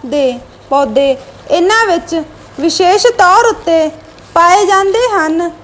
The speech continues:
ਡੰਡੀ ਦੂਜੀ ਕਿਸਮ ਦੀਆਂ ਜਲਗਾਹਾਂ ਹਨ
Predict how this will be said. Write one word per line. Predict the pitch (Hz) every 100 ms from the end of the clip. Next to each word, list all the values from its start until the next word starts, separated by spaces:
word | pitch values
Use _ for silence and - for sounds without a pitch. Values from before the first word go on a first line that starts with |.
| -
ਡੰਡੀ | 254 294 277 302 277 - - - -
ਦੂਜੀ | 233 202 220 320 311 302 - - -
ਕਿਸਮ | 359 349 453 480
ਦੀਆਂ | 427 359 330 320 302 - - -
ਜਲਗਾਹਾਂ | 311 320 311 320 339 415 453 415 - -
ਹਨ | 285 294 311